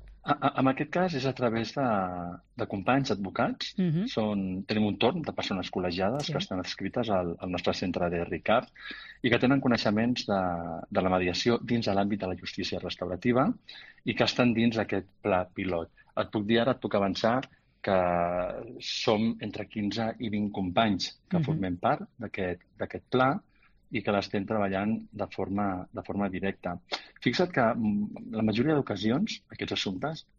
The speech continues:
Speaker 1: i els que ja estem treballant, ja, ja en tenim alguns en marxa,
Speaker 2: Mhm.
Speaker 1: va molt més enllà del que podria ser una reparació econòmica. Eh, les
Speaker 2: Clar.
Speaker 1: víctimes de, d'un accident, eh, el que volen és poder tenir una interlocució directa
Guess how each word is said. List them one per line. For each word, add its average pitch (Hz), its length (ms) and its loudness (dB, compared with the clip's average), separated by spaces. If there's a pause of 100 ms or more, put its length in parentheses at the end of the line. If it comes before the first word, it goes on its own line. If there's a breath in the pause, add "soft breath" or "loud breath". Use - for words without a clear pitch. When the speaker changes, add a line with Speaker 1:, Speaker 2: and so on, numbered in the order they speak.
Speaker 1:
i 117 80 -2
els - 140 0
que 101 100 2
ja 101 100 6
estem 98 260 0
treballant, 92 520 0 (140)
ja, 90 320 -6 (400 soft breath)
ja 107 120 2
en 101 80 4
tenim 95 300 2 (300)
alguns 101 360 4
en 85 160 -2
marxa, 90 500 -2 (180)
Speaker 2:
Mhm. 156 300 0 (120)
Speaker 1:
va 127 80 6
molt 143 140 4
més 120 140 4
enllà 117 280 2
del 107 120 2
que 104 100 -6
podria 101 260 -2
ser - 120 -6
una 104 100 -2
reparació 92 420 -6
econòmica. 90 500 -6
Eh, - 460 -14
les 98 180 -6
Speaker 2:
Clar. 147 120 0
Speaker 1:
víctimes 113 520 2
de, 107 140 -2
d'un 107 200 2
accident, 110 520 4 (480 soft breath)
eh, 104 240 2
el 110 140 0
que 107 80 2
volen 110 280 4
és 107 180 -2
poder 107 180 0
tenir 104 180 0
una 107 220 -2
interlocució 101 640 0
directa 98 600 0